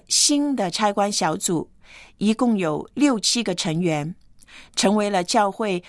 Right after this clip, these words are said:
关心差传网络当中的新成员。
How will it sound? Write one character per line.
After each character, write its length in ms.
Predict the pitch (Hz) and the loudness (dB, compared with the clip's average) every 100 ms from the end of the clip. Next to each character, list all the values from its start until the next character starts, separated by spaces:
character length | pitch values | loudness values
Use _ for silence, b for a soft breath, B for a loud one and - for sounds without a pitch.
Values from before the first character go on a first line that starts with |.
| B | B
关 240 | - 277 269 | 0 0 0
心 320 | - 269 262 | -4 -4 -4
差 300 | - 277 262 | -2 -2 -2
传 400 | 254 185 170 226 - | -2 -2 -2 -4 -4
网 320 | 190 165 160 | 0 0 0
络 280 | 220 285 202 | -2 0 0
当 260 | 208 208 | -2 -4
中 180 | 208 214 | -4 -4
的 100 | 196 | -2
新 260 | 165 214 214 | -2 -2 -2
成 200 | 208 160 | -4 -6
员。 360 | 165 143 139 | -4 -6 -8